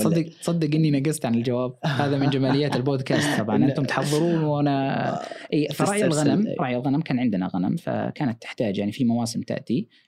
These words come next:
Speaker 2: تصير في أمطار، تصير في خضرة
Speaker 1: مم.
Speaker 2: معينة، فمن الإقلال ال-، الكلفة على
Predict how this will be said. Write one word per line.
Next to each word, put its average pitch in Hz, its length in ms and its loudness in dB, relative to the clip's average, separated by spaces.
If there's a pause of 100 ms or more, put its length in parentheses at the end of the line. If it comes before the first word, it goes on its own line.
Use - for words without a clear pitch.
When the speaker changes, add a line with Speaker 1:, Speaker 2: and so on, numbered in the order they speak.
(100)
Speaker 2:
تصير - 140 -2
في 110 140 -2
أمطار، 107 340 -2
تصير - 240 -6
في 135 140 -4
خضرة 107 340 2
Speaker 1:
مم. 98 60 4
Speaker 2:
معينة، 117 520 0 (340)
فمن 180 960 0
الإقلال 165 760 0
ال-، 113 260 2
الكلفة 120 540 -2
على 53 540 -4